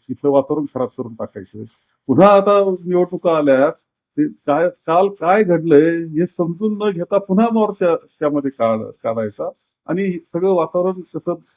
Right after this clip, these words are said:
बिघडून टाकता येईल तालुक्याचं, विकास कसा थांबवता येईल, याचा हा प्रयत्न चाललेला आहे. माझी संगमनेरकरांना अत्यंत स्पष्टपणे विनंती आहे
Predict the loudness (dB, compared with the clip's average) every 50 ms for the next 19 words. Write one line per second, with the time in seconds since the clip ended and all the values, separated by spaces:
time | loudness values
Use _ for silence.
0 | _ -8 -4 -4 0 2 2 0 0 -2 -8 -10 -6 _ -2 -2 0 0 0 0
1 | 0 0 -2 -4 -4 -4 -4 -4 -4 -4 -6 _ _ _ _ -4 -4 0 0 0
2 | 0 0 -2 -2 -2 -2 -2 -2 -2 -2 -2 -2 -2 -2 0 0 0 0 -2 -4
3 | -6 -10 _ _ _ _ _ _ -2 -2 0 0 2 4 4 2 2 2 0 0
4 | 0 -2 -4 -2 0 2 2 2 2 0 0 -2 -6 -10 _ _ -4 -2 0 0
5 | 0 -2 -4 -6 -6 -8 -6 -4 0 2 2 4 4 2 2 0 0 -2 0 0
6 | 0 2 2 2 2 0 -4 -6 -10 -12 -14 _ _ -14 -14 -14 -14 -18 -18 _
7 | -12 -12 -12 _ _ -14 -12 -8 -8 -6 -6 -4 -4 -4 -4 -4 -6 -8 _ -4
8 | -4 -2 -4 -4 -8 -14